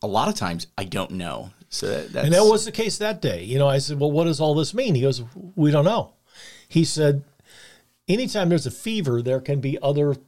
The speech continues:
Speaker 2: things following that fever." He said, you know, I, I, and he said, "I really don't understand it." He said, "It, it just spiked all of a sudden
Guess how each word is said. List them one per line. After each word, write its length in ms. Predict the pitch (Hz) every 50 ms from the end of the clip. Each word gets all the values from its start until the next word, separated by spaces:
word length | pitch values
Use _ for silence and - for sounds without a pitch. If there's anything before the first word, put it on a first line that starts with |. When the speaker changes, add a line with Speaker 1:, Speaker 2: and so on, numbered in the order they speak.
| _ _ _ _ _ _ _ _ _ _ _ _ _ _ -
Speaker 2:
things 340 | - 143 139 135 131 117 -
following 640 | - - - 170 175 180 160 135 123 120 120 120 117
that 180 | 113 107 110
fever." 480 | - - 208 220 165 107 95 85 - - _ _ _ _ _ _ _ _ _ _ _ _ - - - _
He 160 | _ - 139 131
said, 360 | - - 139 131 123 131 139 139
you 80 | 135 131
know, 260 | 120 117 120 117 131 139
I, 40 |
I, 520 | 135 139 139 135 - 113 123 151 147 123 139 160 175 -
and 180 | - 120 143 143
he 60 | 147
said, 220 | 143 - 151 151
"I 40 | 147
really 260 | 139 139 185 226 220
don't 100 | 175 208 190
understand 460 | - 127 - - 202 185 165 135 101
it." 100 | 90 87
He 100 | 107 120
said, 280 | 117 - 131 127 127 -
"It, 240 | - 165 165 - _ _ _ _ _ _ _ _ _ _ -
it 240 | 175 185 180 185 _ _ _ _
just 280 | - 151 139 - - - -
spiked 440 | - - - 175 160 151 - - -
all 260 | - 156 143 156 170
of 60 | 175
a 60 | 151 135
sudden 440 | - - 160 151 123 113 117 110